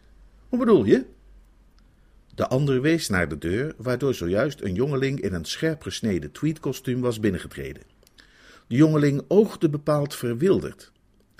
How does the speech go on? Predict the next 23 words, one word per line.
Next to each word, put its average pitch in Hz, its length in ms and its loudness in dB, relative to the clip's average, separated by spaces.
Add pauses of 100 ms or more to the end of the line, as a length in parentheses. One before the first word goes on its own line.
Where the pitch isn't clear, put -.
(160)
Zijn 95 260 0
blik 165 280 2
dwaalde 107 400 -2
woest 151 280 -4
in 92 120 0
het 80 120 -4
rond 185 420 -2 (200)
en 98 120 -6
hij 87 120 0
sabbelde 156 480 -2
aan 98 140 -6
een 82 140 -4
leeg 95 280 -2
sigarettenpijpje. 113 960 -6 (960)
Zijn 104 240 0
geestelijke 95 480 -2
vermogens, 113 640 -2
voor 92 180 -2
zover 85 300 -2
aanwezig, 123 520 -2
waren 113 300 -4
kennelijk 135 500 -4
overbelast. 135 760 -2